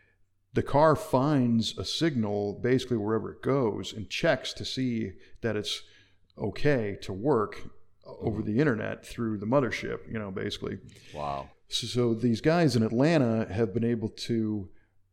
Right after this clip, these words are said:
Speaker 1: get a Tesla power module to run and be controllable without the car. There's, uh, they, they worked with a guy, I believe, in Switzerland to write the code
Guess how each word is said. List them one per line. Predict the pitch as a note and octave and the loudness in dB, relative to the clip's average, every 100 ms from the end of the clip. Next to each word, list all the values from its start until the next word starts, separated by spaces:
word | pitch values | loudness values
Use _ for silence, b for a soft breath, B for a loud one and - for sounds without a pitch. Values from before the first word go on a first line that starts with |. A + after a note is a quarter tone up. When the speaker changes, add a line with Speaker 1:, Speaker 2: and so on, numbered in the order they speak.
| _ | _
Speaker 1:
get | - A#2+ A#2+ - | 0 2 2 -2
a | G#2 | -6
Tesla | G2 - A2 - A2 | -4 -2 0 0 -4
power | G#2 - D3 E3+ | -2 -2 2 2
module | G#2 F#2+ G2 F#2+ G#2 G#2 | 2 -2 -6 -4 -4 -4
to | - | -6
run | G2 G2 C3 B2 G#2 G2+ | -6 -2 0 0 -2 -4
and | G#2+ G2 | -6 -4
be | G#2 | -4
controllable | - G2 - D3 B2+ F#2 F#2 F#2 | -4 -6 0 0 0 -2 -6 -2
without | G#2 G#2+ A2+ - | -2 0 -2 -2
the | - | -10
car. | - A#2+ A2 - - - _ _ _ _ _ - | 0 0 0 -4 -14 -20 _ _ _ _ _ -2
There's, | A2+ A2+ G#2 F#2+ | 2 4 2 -2
uh, | A2 G#2+ G#2+ G#2+ | -2 0 -2 0
they, | A#2 - | 0 4
they | A2+ | 2
worked | A2+ C#3 C#3+ | 4 2 2
with | A#2 | 0
a | |
guy, | G#2 A#2+ A#2+ A#2+ A#2 | 2 2 2 2 0
I | G#2 | 0
believe, | G#2+ A#2 C3 G#2 | 0 0 0 0
in | G2 F#2 | -4 -6
Switzerland | - - - A#2 D3+ D#3 G#2+ G2+ G2 G2 | -8 -8 -6 0 0 0 -2 -2 -4 -4
to | G#2 | -4
write | G2+ G#2 - - | 0 0 0 -4
the | F#2+ | -14
code | - D3+ C#3+ G2+ G2 F#2+ | -2 2 4 2 0 -4